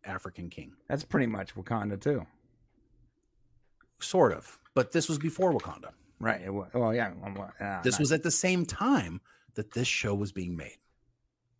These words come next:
Speaker 2: Yeah.
Speaker 1: And if you haven't seen the movie, the original, and of course, Eddie Murphy, <laughs> great character, comes to America as an African prince that nobody knows. He's come to sow his wild o-, oats.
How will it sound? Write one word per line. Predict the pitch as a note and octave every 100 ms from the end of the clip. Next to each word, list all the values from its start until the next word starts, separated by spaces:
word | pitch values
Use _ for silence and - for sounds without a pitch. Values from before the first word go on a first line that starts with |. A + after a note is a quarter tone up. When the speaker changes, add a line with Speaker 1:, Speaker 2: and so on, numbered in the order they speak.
| -
Speaker 2:
Yeah. | - E2 - _ _ _ -
Speaker 1:
And | G#2+
if | G#2+ A2+
you |
haven't | G#2+ A2+ A#2+
seen | - C3
the | F3
movie, | C#3+ F2+ A#2
the |
original, | G#2 G#2 -
and | A2 G#2+
of | -
course, | A#2+ A2+ G2
Eddie | A#2
Murphy, | C3 A2 - C3 D3+ - - -
<laughs> | D3 - -
great | - G#2 A#2+
character, | A#2 G#2+ A2+ B2+ - _ - - - - _ -
comes | G#2+ A2
to | C#3
America | C3 B2 B2+ B2 B2+
as | A2+
an | A2
African | G2+ A2 A#2+ C3 B2+
prince | A2+ A#2+ - - - - -
that | F#2+
nobody | F#2 F#2+ F#2+ A2+
knows. | G#2+ G#2 G#2
He's | F#2+
come | G#2 G2+
to |
sow | G2 - F#2
his | G#2
wild | F2 F#2 A#2+ A2
o-, | G2 -
oats. | F#2 A2+ - -